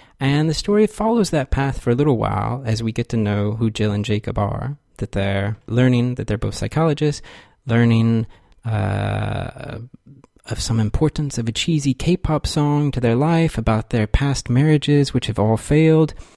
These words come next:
And then the story turns because the thing that Jill's husband wanted to talk about was not getting divorced, but just wanting to take their, uh, summer holiday to run his experiment,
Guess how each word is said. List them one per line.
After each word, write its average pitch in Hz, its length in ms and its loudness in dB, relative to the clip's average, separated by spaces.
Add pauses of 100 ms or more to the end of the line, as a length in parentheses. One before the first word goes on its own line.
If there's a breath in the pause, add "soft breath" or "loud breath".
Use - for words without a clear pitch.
And 202 140 2
then 254 400 8 (300 loud breath)
the 156 220 -2
story 180 440 2
turns 143 580 0 (360)
because 127 760 0
the 139 120 -2
thing 180 340 0
that 117 320 0
Jill's 123 280 -2
husband 117 280 -2
wanted 107 220 -2
to 107 60 -6
talk 127 240 -2
about 104 220 -2
was 107 120 -4
not 107 180 -2
getting 101 220 -4
divorced, 101 580 -4
but 104 160 -4
just - 240 -10
wanting 104 480 -2 (100)
to 113 100 -6
take 104 320 -4
their, 101 420 -2 (100)
uh, 107 220 -8
summer 107 320 -2
holiday 101 680 -2 (300 soft breath)
to 110 120 -6
run 104 240 -4
his 104 180 -8
experiment, 110 760 -6